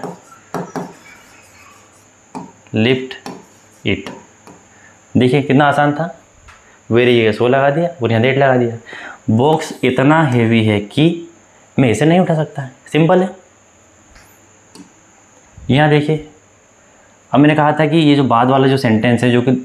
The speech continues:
second sentence रहेगा, वो नीचे भी आ सकता है, तो यहाँ पर नीचे लिखा है और कोई अंतर नहीं है। Combine both sentence using so that,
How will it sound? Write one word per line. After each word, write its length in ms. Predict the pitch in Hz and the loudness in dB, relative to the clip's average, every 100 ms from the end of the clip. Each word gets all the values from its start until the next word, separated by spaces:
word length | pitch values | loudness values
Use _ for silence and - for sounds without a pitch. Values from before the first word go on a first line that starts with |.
| - | -6
second 300 | - 123 135 | -2 0 0
sentence 280 | 131 120 117 | 0 0 2
रहेगा, 300 | 107 110 151 | 2 2 2
वो 180 | 165 165 | 2 4
नीचे 240 | 147 135 | 4 4
भी 80 | 131 | 2
आ 80 | 117 | 2
सकता 240 | 107 - | 0 -2
है, 60 | 127 | 2
तो 60 | |
यहाँ 140 | 147 147 | 2 4
पर 80 | 147 | 2
नीचे 240 | 123 127 | 2 2
लिखा 220 | 110 104 | 0 0
है 80 | 98 | -2
और 200 | 101 131 | 0 2
कोई 120 | 139 | 2
अंतर 240 | 113 110 98 | 2 0 0
नहीं 140 | 98 | -2
है। 120 | 92 - - - - - | -4 -12 -20 -20 -16 -4
Combine 320 | - 127 151 143 | 2 4 4 2
both 180 | 147 | 0
sentence 300 | 151 147 151 | 2 2 2
using 160 | 147 147 | 2 2
so 120 | 147 139 | 2 2
that, 160 | 151 | 2